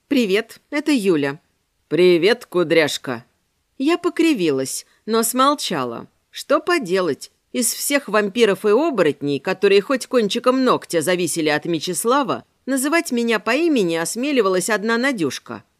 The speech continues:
Валентин только иногда, но я и это ценила. «Я тебя не разбудила?» «Да нет. Часом бы раньше я тебя пригласил присоединиться,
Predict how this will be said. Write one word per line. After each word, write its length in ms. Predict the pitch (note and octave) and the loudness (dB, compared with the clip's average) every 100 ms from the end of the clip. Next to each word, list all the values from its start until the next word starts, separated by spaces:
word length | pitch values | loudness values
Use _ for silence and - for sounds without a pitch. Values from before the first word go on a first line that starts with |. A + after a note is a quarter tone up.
| _ _ - | _ _ -10
Валентин 800 | E3+ G3 F#3+ F#3+ F#3+ C#4+ D#4+ E4+ - _ | 0 2 2 0 -2 -2 -2 -4 -8 _
только 420 | G3 F#3 F#3 A#3+ B3 | -2 -2 0 0 2
иногда, 560 | C4+ C#4+ F#3+ C3 G#2+ - _ _ | 0 -2 -4 -6 -8 -16 _ _
но 160 | C4+ E4 | -4 -2
я 260 | D#4+ C4 B3 | 0 2 4
и 160 | G#3 | 4
это 260 | F#3+ F#3 D3+ | 4 0 -4
ценила. 640 | - D#3+ C#3+ C3+ A2 G#2 - _ _ _ _ _ _ _ _ | -6 -4 -2 -4 -6 -12 -18 _ _ _ _ _ _ _ _
«Я 240 | A#3 A#3+ A#3+ | -4 0 0
тебя 260 | B3 A3+ | 2 4
не 140 | A#3 A#3+ | 6 6
разбудила?» 800 | A#3 G3 B3 G#3+ F4 A3+ C3+ - _ _ _ _ | 2 2 -2 0 2 2 -2 -8 _ _ _ _
«Да 280 | - F#3+ G3 | -2 4 6
нет. 480 | E3+ C#3 A#2+ - - _ _ | 4 0 -4 -12 -20 _ _
Часом 440 | - B3+ G3+ G3+ F#3+ | -2 0 2 0 2
бы 100 | G#3+ | 4
раньше 320 | C4+ - F#3 | 4 2 2
я 180 | F3 G3+ | 2 0
тебя 240 | F#3+ F3+ | 0 0
пригласил 560 | E3+ E3+ E3+ E3+ C4 B3 | 2 0 2 2 0 -2
присоединиться, 1040 | G3+ E3+ G#3+ G#3+ G#3+ F#3 C3 - C3 | 0 0 0 -2 0 0 -2 -6 -10